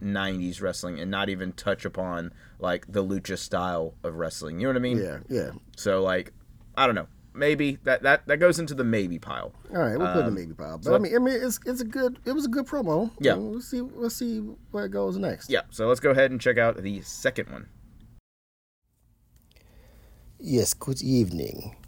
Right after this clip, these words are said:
Speaker 2: I'm putting in my audition to be Memphador's manager.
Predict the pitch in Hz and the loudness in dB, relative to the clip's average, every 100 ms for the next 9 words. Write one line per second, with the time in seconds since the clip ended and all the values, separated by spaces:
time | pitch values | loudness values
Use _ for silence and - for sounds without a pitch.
0 | - - - - - - - 147 - 135 | -20 -20 -20 -20 -20 -8 4 4 6 6
1 | 123 113 117 - 107 - 113 104 104 95 | 6 6 6 4 0 2 2 2 2 -2
2 | 92 107 104 110 110 101 101 92 95 92 | -2 0 4 4 2 0 0 0 0 0
3 | 78 - - 90 57 | 0 -4 -8 -6 -6